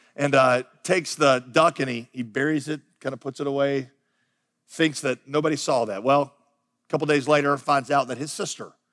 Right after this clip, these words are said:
had seen the whole thing go down. And so, uh, he's like, "Please don't tell grandmother." And she's like, "I won't tell her, you know, it'll be our little secret." But every time that they were assigned a chore that she didn't wanna do, she would just kinda walk up to him and be like, "Remember the duck." And he would,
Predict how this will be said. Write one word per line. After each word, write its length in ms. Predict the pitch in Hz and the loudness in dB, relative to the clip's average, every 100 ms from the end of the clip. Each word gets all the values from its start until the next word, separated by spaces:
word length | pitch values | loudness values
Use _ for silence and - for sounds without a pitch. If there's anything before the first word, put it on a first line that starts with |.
| _ _ | _ _
had 120 | 117 | -10
seen 160 | - 123 | -6 -4
the 100 | 104 | -2
whole 160 | 120 120 | -2 -2
thing 180 | 117 | -4
go 120 | 107 101 | -6 -8
down. 240 | 95 85 _ _ _ _ _ _ _ - | -8 -10 _ _ _ _ _ _ _ -6
And 160 | 127 | -6
so, 320 | 120 170 147 139 | -2 0 2 4
uh, 200 | 127 120 | 4 2
he's 140 | 127 | -4
like, 120 | 135 | -10
"Please 240 | - 156 139 | -2 0 0
don't 160 | 151 | -4
tell 140 | 147 135 | -4 -4
grandmother." 420 | 139 135 135 131 | -4 -2 -2 -2
And 100 | 120 | -10
she's 160 | 113 | -12
like, 140 | 113 110 | -8 0
"I 60 | |
won't 200 | 123 135 | 0 -2
tell 220 | 127 139 135 | 0 0 2
her, 140 | 131 | -2
you 80 | 127 | -6
know, 60 | |
it'll 60 | 123 | -4
be 60 | 127 | -2
our 100 | 131 | 0
little 160 | 131 | -2
secret." 440 | 117 147 131 139 120 _ _ | -6 -8 -6 -6 -8 _ _
But 120 | - 147 | -2 0
every 160 | 214 | 0
time 320 | - 214 185 | -2 0 0
that 160 | 139 131 | -4 -2
they 160 | 143 147 | 0 2
were 180 | 139 | 0
assigned 380 | 127 - 147 147 | -2 -2 -2 -2
a 40 | 117 | -6
chore 380 | - 160 170 | -6 -2 -2
that 100 | 135 | -2
she 140 | - 165 | -6 -6
didn't 140 | 160 | -4
wanna 160 | 160 151 | -4 -4
do, 260 | 160 190 208 _ _ _ _ _ _ | -2 -4 -6 _ _ _ _ _ _
she 120 | 147 | -4
would 100 | 123 | -4
just 120 | 117 | -4
kinda 160 | 139 120 | -2 0
walk 220 | 120 117 | 0 -4
up 80 | 107 | -8
to 80 | |
him 40 | 117 | -8
and 60 | |
be 60 | 117 | -4
like, 240 | 110 107 - _ _ _ _ _ _ | -2 -4 -10 _ _ _ _ _ _
"Remember 300 | 120 117 110 | -16 -14 -12
the 80 | 104 | -8
duck." 340 | 104 98 - _ _ _ _ _ _ _ _ _ 110 | -4 -4 -6 _ _ _ _ _ _ _ _ _ -10
And 80 | |
he 80 | 120 | -8
would, 160 | 113 | -10